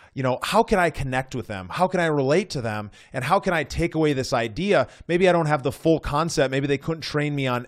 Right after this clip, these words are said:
everything. We don't have a whole weekend just to go into that one topic, but I get, I get inspired on what could be possible and, and what strategies or tactics or channels I might wanna be focused on. So really getting into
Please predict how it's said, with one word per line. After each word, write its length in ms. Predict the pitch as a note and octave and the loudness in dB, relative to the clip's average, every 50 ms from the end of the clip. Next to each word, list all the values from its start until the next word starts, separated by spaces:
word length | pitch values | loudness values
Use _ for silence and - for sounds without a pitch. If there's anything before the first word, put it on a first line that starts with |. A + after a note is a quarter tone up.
| _ - | _ 0
everything. 680 | C3+ D3+ C3+ D#3 D3 C3 - - C3 B2 A#2 A#2 A#2 - - - _ - | 0 0 2 4 2 2 2 0 -2 -2 -2 -4 -8 -12 -16 -16 _ -6
We 40 | - | -2
don't 120 | C#3+ C#3 | 0 2
have 100 | C#3 B2 | 2 2
a 40 | B2 | 0
whole 240 | G#2+ C#3 D3 C#3 B2 | 2 2 2 2 2
weekend 380 | A#2+ C#3+ C#3 C3+ D3+ C3 A#2+ A#2 | 0 0 0 0 -2 -2 -2 -2
just 140 | B2+ A#2 - | -6 -6 -4
to 60 | A#2+ | -2
go 80 | B2+ | -2
into 120 | C3 B2+ A#2+ | 0 0 0
that 180 | A#2+ A2+ A2 | -2 -2 -2
one 260 | A#2+ C3 C#3 C3+ B2 A2 | -2 -2 -2 -2 -2 -2
topic, 520 | - A2+ D#3 F3 E3+ - G2 F2+ - - C3+ - _ - - - - | -2 0 2 2 2 0 -4 -6 -6 -12 -16 -18 _ -20 -20 -4 4
but 260 | D3 D#3+ E3 D#3+ - _ - | 6 6 6 6 2 _ -2
I 100 | D3+ D#3+ | -2 0
get, 260 | C#3 G3+ F#3+ - - _ _ _ - | 0 0 -2 -2 -6 _ _ _ -4
I 100 | D3+ D#3 | -2 0
get 120 | D3+ E3+ | 0 2
inspired 880 | F3 D#3+ D3 - - - - - - E3 G#3 A3+ F#3+ D#3 B2+ A#2 A2+ | 0 0 -2 -2 -4 -4 -2 2 2 4 4 4 2 2 0 0 0
on 300 | - B2+ D3 D3+ D3 C#3 | -2 -2 -2 0 0 2
what 240 | C3 E3+ G3 - - _ _ - | 4 4 4 4 0 _ _ -8
could 320 | - - - A#3 B3 F#3 D3+ | -2 2 2 2 2 2 -2
be 100 | E3+ D#3 | -4 -2
possible 680 | - D3+ C#3 C3+ C3 - - C3 A#2 B2 B2 A#2+ A#2 - - - - | 0 0 0 0 -2 -2 -4 -4 -2 0 -2 -2 -2 -6 -18 -14 -6
and, 500 | - D3 D3 D3 D3 D3 C#3+ D3 E3 E3+ - - | -2 0 2 2 2 2 0 -2 -4 -6 -6 -4
and 300 | D#3 D#3 D3 D3 D3 D3+ | -4 -2 -2 -2 -2 2
what 220 | D3 E3+ F#3 F3+ | 4 4 4 2
strategies 720 | - - - D#3 D3 D#3 D#3+ E3 D#3+ C3 C#3+ D3 D3 C3 C#3 | 0 -4 0 2 2 4 4 2 0 0 0 0 0 0 0
or 120 | C#3 C#3 | -2 -4
tactics 640 | C3 - - C#3+ C#3+ C#3 - - D3 C3+ B2+ - - | -4 -4 -2 -2 -2 -2 -2 -4 -6 -6 -6 -6 -6
or 160 | C3+ C#3 C3+ | -6 -6 -4
channels 540 | - - - E3+ F#3+ G#3+ G#3 F3+ D#3+ C3 C3+ | -4 -2 -2 -2 0 0 2 2 2 2 2
I 60 | C#3 | 2
might 200 | C#3 C#3 D3+ D3 | 2 2 2 2
wanna 140 | C#3+ C#3 B2+ | 2 2 2
be 100 | B2 B2 | 0 -2
focused 460 | - - C3 C3+ C3+ C3+ A#2 - G#2+ | 0 0 0 0 0 -4 -8 -8 -8
on. 220 | G2 F#2+ F2 - - - - | -8 -8 -10 -12 -16 -20 -8
So 340 | - - E3+ E3 E3 D#3+ - - _ _ _ _ _ _ - | 0 2 4 4 4 2 -2 -10 _ _ _ _ _ _ -4
really 340 | D3 D3+ F#3 G#3+ A3 G#3+ E3 | 2 6 6 8 8 6 6
getting 280 | C#3 E3 D#3+ D#3 D3+ | 4 4 4 4 2
into 540 | D3 D3 D3 C3 - C#3 C#3+ D3 C#3+ D3 | 0 0 -2 -2 0 2 2 4 2 2